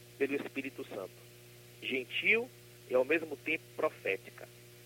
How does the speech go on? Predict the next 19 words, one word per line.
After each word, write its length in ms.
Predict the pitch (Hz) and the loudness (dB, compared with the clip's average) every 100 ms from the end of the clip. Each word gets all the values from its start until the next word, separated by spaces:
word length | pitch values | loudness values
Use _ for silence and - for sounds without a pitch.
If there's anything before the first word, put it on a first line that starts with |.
| - | 0
capaz 520 | - 127 - 165 190 175 | 6 6 10 12 12 6
de 80 | |
encontrar 500 | 175 160 143 127 135 | -8 -4 -4 4 4
novas 360 | 135 165 175 151 - - | 6 4 6 4 0 -10
formas 500 | 123 147 165 175 165 | 0 0 0 -4 -4
e 40 | 147 | -2
modalidades 800 | 143 127 120 110 123 151 156 160 - - - - - - - - | 0 2 0 2 4 4 2 -12 -14 -20 -20 -20 -20 -20 -4 6
para 180 | 127 | 6
o 100 | 123 | 6
anúncio 460 | 104 98 123 165 - | 0 -2 -6 -6 -4
maravilhoso 760 | 123 117 110 101 123 170 170 185 - - - - | -2 -2 -6 -6 -2 -2 -4 -12 -16 -20 -20 -8
que 120 | 131 131 | 2 4
é 80 | |
chamada 520 | 127 143 117 123 139 131 | 4 -2 0 2 2 0
a 20 | |
proclamar 680 | 131 123 123 107 - 127 147 - - | 0 -2 0 -2 2 0 0 -10 -12
o 80 | 127 | -6
terceiro 360 | 139 127 123 123 | -2 -2 -2 -4
milênio. 400 | 127 101 90 | -6 -6 -10